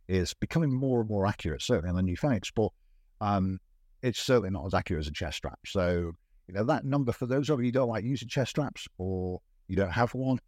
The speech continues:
uh, that number will gi-, will be a guideline, uh, but it, it won't be that accurate. Um, I recommend personally using a chest strap. Um, speaking to sports scientist friend of mine, or friends of mine,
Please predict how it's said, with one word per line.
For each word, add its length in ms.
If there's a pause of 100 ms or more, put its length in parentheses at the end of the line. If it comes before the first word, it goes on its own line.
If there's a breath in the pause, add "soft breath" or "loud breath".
(140)
uh, 180
that 240
number 360
will 460
gi-, 200
will 120
be 140
a 40 (120)
guideline, 680 (260)
uh, 120
but 180
it, 100
it 220
won't 420
be 240
that 220 (100)
accurate. 600 (280)
Um, 300 (340)
I 100
recommend 520
personally 540
using 400
a 40
chest 340
strap. 360 (420)
Um, 200
speaking 320
to 60
sports 360
scientist 380
friend 240
of 60
mine, 340 (240)
or 80
friends 280
of 80
mine, 300